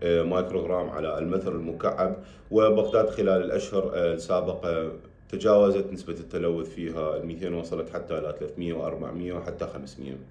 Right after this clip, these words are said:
إعادة رصد وتقييم لجميع البؤر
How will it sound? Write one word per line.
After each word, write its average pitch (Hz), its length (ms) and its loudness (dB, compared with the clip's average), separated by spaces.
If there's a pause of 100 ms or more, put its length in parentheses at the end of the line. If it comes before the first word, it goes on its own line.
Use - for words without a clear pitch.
(160)
إعادة 95 400 0
رصد 120 340 2 (520)
وتقييم 110 640 4 (560)
لجميع 95 1700 2
البؤر 113 540 4